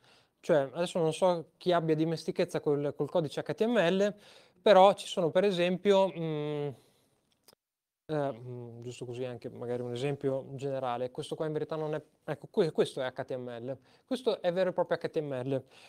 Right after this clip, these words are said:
Eh, ciascuno di questi elementi in rosso, in rosso, insomma in questo, mm, boh, magenta, non lo so, eh,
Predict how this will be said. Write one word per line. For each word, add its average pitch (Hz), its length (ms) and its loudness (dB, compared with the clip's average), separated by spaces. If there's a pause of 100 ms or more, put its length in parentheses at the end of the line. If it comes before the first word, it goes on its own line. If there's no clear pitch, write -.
(140)
Eh, 151 560 2
ciascuno 277 460 -4
di 185 100 0
questi 214 260 -2
elementi 180 640 0
in 196 100 0
rosso, 170 640 -4 (540)
in 156 200 -2
rosso, 139 400 -6
insomma 127 300 -10
in 123 80 -8
questo, 120 400 -14
mm, 113 480 -12
boh, 110 160 -8
magenta, 127 680 -6
non 135 120 -8
lo 233 80 -2
so, 254 300 -2 (300)
eh, 175 380 2